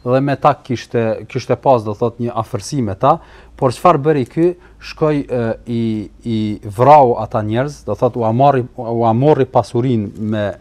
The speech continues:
me tradhi dhe do thot me rrëmbim dhe i sulmoi ata dhe iku dhe erdhi te pejgamberi sallallahu alaihi wasallam edhe e pranoi Islamin. Atëherë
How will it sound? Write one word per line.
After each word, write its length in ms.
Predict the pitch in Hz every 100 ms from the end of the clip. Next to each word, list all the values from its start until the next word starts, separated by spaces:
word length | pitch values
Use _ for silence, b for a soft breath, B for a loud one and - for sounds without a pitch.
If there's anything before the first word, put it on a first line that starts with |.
| B B B
me 220 | 113 117
tradhi 580 | 113 123 113 101 143 135 104
dhe 140 | 107
do 120 | 107 98
thot 200 | 120 -
me 180 | 107 101
rrëmbim 500 | 117 110 120 175 165 B B B
dhe 300 | 117 110 127 127 -
i 140 | 123 120
sulmoi 540 | 107 - 117 117 160 156
ata 380 | 120 - 147 165 - 113
dhe 140 | 117 131 170
iku 320 | 165 - 139 175 - b b b -
dhe 160 | 120 127 160
erdhi 320 | 165 147 135
te 100 | 127
pejgamberi 540 | 127 123 123 143 131
sallallahu 500 | - 123 117 123 123
alaihi 140 | 120 117
wasallam 220 | 160 151
edhe 180 | 117 120
e 60 | -
pranoi 300 | 117 127 120
Islamin. 480 | 104 - 107 92 82 73 _ b b b b b
Atëherë 320 | 117 156 151